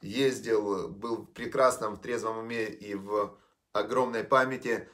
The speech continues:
Поэтому мы видим, что действительно тот, кто предостерегается, и тот, кто сохраняет свою речь,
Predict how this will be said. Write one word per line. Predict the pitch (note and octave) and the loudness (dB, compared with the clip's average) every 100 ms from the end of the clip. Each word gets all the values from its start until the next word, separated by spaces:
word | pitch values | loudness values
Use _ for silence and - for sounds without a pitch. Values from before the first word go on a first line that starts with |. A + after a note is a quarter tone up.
| _ - | _ 2
Поэтому | A#2+ B2+ A#2+ | 4 4 2
мы | A#2 A#2+ | -2 -4
видим, | B2+ B2 | -4 -4
что | G#2 - | -6 -6
действительно | G#2 G2 A2 E2+ F2+ | -6 -4 -4 -4 -4
тот, | E2+ B2+ A#2 | -2 -4 -4
кто | - G#2+ | -2 -2
предостерегается, | A2 A2+ A2 - A2+ A2 A2+ A#2 G#2+ G#2 G2+ | -2 -2 0 -2 -2 -2 4 4 4 0 -4
и | |
тот, | - | -6
кто | G2+ | -8
сохраняет | G2+ F#2+ G#2+ A2 G#2 | -8 -4 -4 -4 -4
свою | - G#2 | 0 2
речь, | G#2+ C#3 C#3 - | 4 2 0 -8